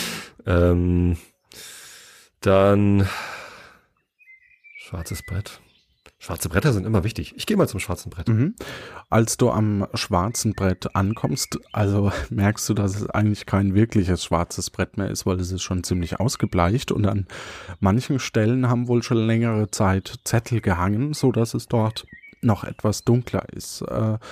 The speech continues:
Speaker 2: ansonsten hängt da noch ein kleiner und ein großer Zettel.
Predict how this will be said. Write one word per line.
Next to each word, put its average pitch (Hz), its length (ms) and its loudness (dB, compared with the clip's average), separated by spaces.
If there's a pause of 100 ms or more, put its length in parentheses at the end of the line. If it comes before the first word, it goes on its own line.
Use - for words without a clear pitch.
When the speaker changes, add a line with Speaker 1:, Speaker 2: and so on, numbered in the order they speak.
(260)
Speaker 2:
ansonsten 180 540 2
hängt 160 260 2
da 147 100 6
noch 131 340 0
ein 95 380 0
kleiner 107 580 2
und 139 440 -2
ein 113 380 2 (480)
großer 135 420 2
Zettel. - 440 -6